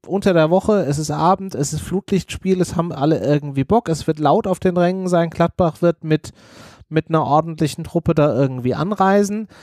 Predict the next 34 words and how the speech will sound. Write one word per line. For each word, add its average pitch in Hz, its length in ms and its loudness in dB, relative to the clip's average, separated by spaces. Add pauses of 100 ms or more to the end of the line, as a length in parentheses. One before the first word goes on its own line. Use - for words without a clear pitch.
Du - 80 -20
kannst 165 220 -2
dich 156 80 -6
vielleicht 156 240 0
noch 147 140 0
ärgern, 156 360 2
dass 147 160 0
du 156 80 0
nicht 147 220 -2
das 147 100 2
Spiel 151 240 -2
um 143 100 -2
zwanzig 143 280 0
Uhr 135 80 2
fünfundvierzig 143 540 -2
bekommen 196 340 0
hast, 196 120 2
sondern 160 180 2
dass 151 140 0
du 165 80 -2
irgendwie 147 360 0
um 135 140 0
achtzehn 147 320 0
Uhr 208 180 2
Topf - 240 -2
gelandet 185 420 0
bist. 196 240 0
Aber 135 480 2
ja, 131 220 4
dann 139 160 0
ist 147 140 -2
es 208 160 -4
halt 185 180 2
so. 220 260 0